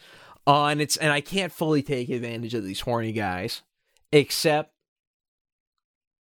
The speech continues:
you can. Miles, I have discovered a way as a male user to help,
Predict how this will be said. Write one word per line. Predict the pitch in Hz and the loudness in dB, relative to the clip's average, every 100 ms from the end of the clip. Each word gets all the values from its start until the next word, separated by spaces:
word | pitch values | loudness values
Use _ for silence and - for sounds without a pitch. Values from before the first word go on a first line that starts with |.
| _ _ _ _ - _ _ _ - | _ _ _ _ -20 _ _ _ -12
you | 117 117 | -6 -6
can. | - 117 107 92 123 _ _ - | -6 -6 -6 -8 -12 _ _ -4
Miles, | 131 127 131 139 - - | -2 0 0 0 -4 2
I | 143 156 | 2 4
have | 156 | 0
discovered | 123 135 - - 143 131 113 101 98 _ _ _ - _ _ - | -2 -6 -6 0 2 2 -2 -12 -14 _ _ _ -20 _ _ 2
a | 151 143 | 4 4
way | 127 135 131 110 - - - _ _ _ _ _ _ _ - | 4 4 4 0 -6 -18 -20 _ _ _ _ _ _ _ -2
as | 156 156 143 151 147 143 - - _ _ _ _ | 0 0 -2 -2 -2 -4 -6 -10 _ _ _ _
a | 135 135 127 123 - | 0 2 2 -2 -4
male | 123 123 135 135 135 | -2 0 2 2 0
user | 131 131 131 120 107 - - _ - _ | 0 0 2 0 -4 -10 -16 _ -20 _
to | - 175 160 | 0 4 6
help, | 151 - - - - - - 180 170 - | 4 0 -12 -14 -8 -2 0 2 0 -2